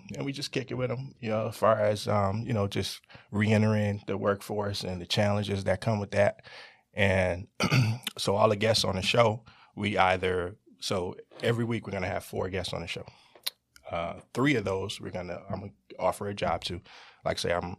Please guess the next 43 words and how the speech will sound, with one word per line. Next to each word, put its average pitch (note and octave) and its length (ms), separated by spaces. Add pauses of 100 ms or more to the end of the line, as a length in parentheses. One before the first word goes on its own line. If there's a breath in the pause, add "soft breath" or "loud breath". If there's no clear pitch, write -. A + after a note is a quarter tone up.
an F2+ 160
entrepreneur, F2 440
so F2 120
I - 20
got E2+ 180
other, F2 400
you F#2+ 80
know, E2+ 100
companies - 400
as - 60
well. G#2+ 220
So, F2+ 280 (500 loud breath)
um, F#2+ 500 (380)
we're G2+ 160
gonna F#2+ 420 (200)
offer G#2+ 280
a A#2 60
job G2+ 420
to G#2 100
three A#2 240
of F#2+ 100
those, F2 300
and F#2+ 160
then F#2 360 (120)
one G2 240
of A#2 140
the, F#2+ 280 (240)
the F2+ 100
guests F2 260
that - 120
we F2 80
have F#2 160
on F2 60
the E2 60
show, F#2+ 320 (260 soft breath)
we're F#2+ 100
gonna F2+ 200
partner G#2 380
with F#2+ 200
them F#2 240
and E2+ 80
develop E2+ 440
a, D#2 160